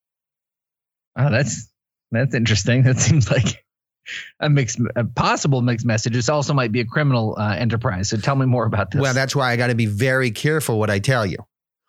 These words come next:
Speaker 1: Okay.
Speaker 2: All I'm gonna say is they work out of a basement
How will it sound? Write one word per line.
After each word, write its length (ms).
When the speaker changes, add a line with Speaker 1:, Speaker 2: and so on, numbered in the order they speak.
Speaker 1:
Okay. 220
Speaker 2:
All 140
I'm 120
gonna 180
say 500
is 220
they 200
work 300
out 180
of 100
a 80
basement 600